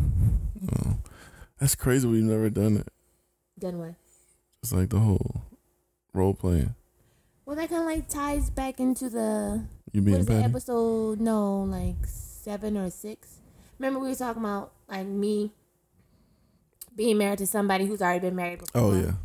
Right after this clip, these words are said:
Speaker 2: And it was kinda
Speaker 1: Seven.
Speaker 2: like, with you, not throwing shade, okay, I don't think I'm throwing shade, but you experiencing so many things, like, in your twenties, like, from college in your twenties, it was kinda like, "I've already done that." You know what I'm saying? And I'm over here like,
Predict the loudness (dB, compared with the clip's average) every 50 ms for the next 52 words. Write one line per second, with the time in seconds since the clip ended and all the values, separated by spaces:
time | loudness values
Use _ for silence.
0 | -10 -16 -18 -18 -16 -14 -8 -4 -2 0 0 -2 -2 -4 -6 -6 0 2 4 4
1 | 4 4 2 0 -2 _ _ _ _ _ _ _ _ _ _ _ _ -18 -2 2
2 | 2 2 2 0 -2 -8 -6 -4 -2 -2 -2 -2 -2 -4 -6 -10 -12 -12 -8 -2
3 | 0 0 0 0 -2 -2 0 0 0 0 0 0 -2 -2 -4 -6 -6 -6 -4 -4
4 | -2 -2 -4 -4 -4 -4 -4 -4 -4 -4 -6 -6 -6 -8 -12 -10 -6 -6 -6 -6
5 | -6 -8 -12 -14 -14 -14 -14 -14 -12 -10 -8 -6 -2 0 0 2 2 4 2 2
6 | 2 0 -4 0 0 0 0 0 -2 -4 -2 -2 -2 -2 -2 -2 -4 -4 -4 -2
7 | -2 -4 -4 -6 -8 -8 -8 -8 -10 _ -8 -4 -2 0 0 -2 -2 -2 -2 0
8 | 0 0 -2 -4 -8 -12 -20 -20 _ _ _ _ _ _ -10 -8 -8 -8 -10 -12
9 | _ _ _ _ -2 -2 -2 -2 -4 -2 -2 -2 -2 -2 -6 -8 -10 -12 -10 -8
10 | -8 -10 -8 -8 -8 -6 -2 -2 -2 -2 -4 -10 -18 -20 -20 _ _ 0 0 2
11 | 2 0 -2 0 -2 0 0 -2 -2 -4 -4 -2 0 2 2 4 2 2 0 -4
12 | -8 -12 -18 -20 -20 _ -6 -2 2 4 4 4 2 0 0 0 0 2 2 2
13 | 2 2 2 2 2 2 2 2 2 2 2 2 0 2 2 2 4 4 2 0